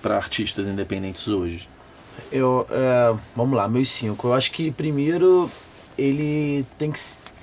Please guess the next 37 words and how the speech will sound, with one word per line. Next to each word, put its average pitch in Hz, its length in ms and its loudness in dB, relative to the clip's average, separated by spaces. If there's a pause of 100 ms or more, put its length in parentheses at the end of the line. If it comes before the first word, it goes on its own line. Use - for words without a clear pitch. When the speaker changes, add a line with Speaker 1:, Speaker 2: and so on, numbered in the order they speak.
(160)
Speaker 2:
tem 151 100 -2
que 135 60 -6
fazer 147 240 2
uma 147 140 4
boa 160 240 2
avaliação 160 420 2
do 139 80 -6
que - 80 -8
ele 147 100 -4
tá 147 220 2
realizando. 107 680 0 (420)
Não 135 200 4
ser 139 200 0
tão 139 180 2
apegado, 139 1000 2 (200)
né? 131 280 2
Deixar 135 260 2
um 123 60 0
pouquinho 127 380 -2
o 131 60 4
ego 127 200 2
de 123 100 0
lado 123 520 2
e 131 200 0
realmente 135 360 0
ter 139 80 -2
percepção 131 560 -4
da 127 100 0
qualidade 127 460 2
que - 80 -8
ele 117 80 -4
tá 120 100 -4
fazendo 113 540 -4 (100)
sobre 113 500 -4
música, 127 560 2
sobre 113 680 -2 (160)
vídeo, 117 680 2